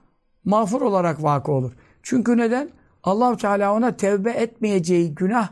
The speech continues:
nasip etmeyecek ileride de. Tevbe etmeyeceği, adamın tevbe etmeyeceği bir günah nasip etmeyecek.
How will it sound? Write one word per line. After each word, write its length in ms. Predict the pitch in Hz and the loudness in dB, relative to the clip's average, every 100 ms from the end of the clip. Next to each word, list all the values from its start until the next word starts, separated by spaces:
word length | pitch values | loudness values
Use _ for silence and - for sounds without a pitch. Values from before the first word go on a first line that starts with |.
| - _ - | -10 _ -4
nasip 300 | 185 - 175 | -2 0 -2
etmeyecek 560 | 170 160 131 131 - | -2 -2 -2 -2 -2
ileride 420 | 165 156 147 156 | -2 0 -2 -4
de. 120 | 135 110 - _ _ _ _ _ _ _ _ | -4 -8 -12 _ _ _ _ _ _ _ _
Tevbe 320 | - 175 190 | -2 0 0
etmeyeceği, 680 | 214 226 226 180 165 143 147 | 0 -2 -2 -2 0 0 0
adamın 380 | - 151 175 202 | 0 0 0 0
tevbe 300 | 185 180 202 | -2 0 -2
etmeyeceği 460 | 208 170 160 170 160 | -2 -4 -2 -2 -2
bir 80 | |
günah 340 | 165 208 190 - | -2 0 0 -2
nasip 260 | 160 160 | -4 -4
etmeyecek. 380 | 175 - 131 123 | -6 -4 -4 -6